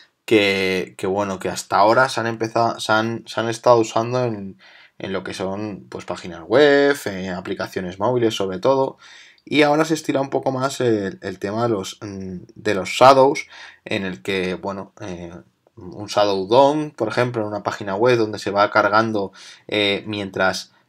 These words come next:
eh, se va ca-, se va, eh, pues bueno, eh, renderizando el contenido, cargando el contenido de la, de la red. Y siempre me he preguntado si en una, si en una aplicación, eh, nativa, en una aplicación móvil,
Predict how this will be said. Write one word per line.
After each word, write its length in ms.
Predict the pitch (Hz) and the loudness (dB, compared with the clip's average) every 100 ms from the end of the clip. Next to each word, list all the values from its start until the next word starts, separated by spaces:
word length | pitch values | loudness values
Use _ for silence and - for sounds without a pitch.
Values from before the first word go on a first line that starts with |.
| - | -14
eh, 320 | 95 92 90 | -8 -6 -6
se 140 | - 101 | -4 -2
va 180 | 104 | 0
ca-, 160 | 107 87 - | -2 -6 -8
se 180 | - 98 | -8 0
va, 380 | 98 107 95 - | 4 4 4 -2
eh, 520 | 95 92 92 90 - _ _ _ _ _ _ - | -10 -8 -6 -8 -12 _ _ _ _ _ _ -16
pues 100 | 92 | -8
bueno, 200 | 98 87 - | -8 -8 -14
eh, 560 | 107 90 92 90 90 90 | -12 -8 -6 -6 -6 -8
renderizando 600 | 101 101 98 95 92 101 | -6 -4 -2 -2 -2 -4
el 80 | 101 | -6
contenido, 800 | 92 95 92 95 147 147 139 139 | -8 -8 -8 -4 0 4 6 4
cargando 400 | 113 92 101 107 | 2 -2 -2 -4
el 60 | 98 | -6
contenido 460 | 95 92 92 92 | -8 -8 -8 -6
de 60 | 90 | -6
la, 220 | 90 85 - | -6 -8 -12
de 180 | 98 95 | -10 -4
la 160 | 170 | 0
red. 260 | 135 160 165 _ - - - _ _ _ | 4 2 2 _ -20 -20 -20 _ _ _
Y 400 | 127 127 135 - | -8 -2 -2 -2
siempre 380 | - 156 165 196 | -2 0 2 2
me 80 | 196 | 2
he 20 | |
preguntado 460 | 190 175 160 156 170 | 4 4 6 6 6
si 160 | - | 4
en 120 | 127 123 | -2 0
una, 340 | 139 139 - | 4 4 4
si 180 | - - | -2 0
en 80 | 110 | 2
una 120 | 131 | 2
aplicación, 680 | 139 143 135 - 117 113 110 | 2 2 2 2 -2 -4 -8
eh, 120 | 104 95 | -8 -8
nativa, 460 | 92 92 139 135 | -6 -4 0 2
en 80 | 117 | 2
una 80 | 113 | 0
aplicación 440 | 117 113 110 104 | -2 -4 -4 -4
móvil, 380 | 110 139 143 151 | 4 6 6 2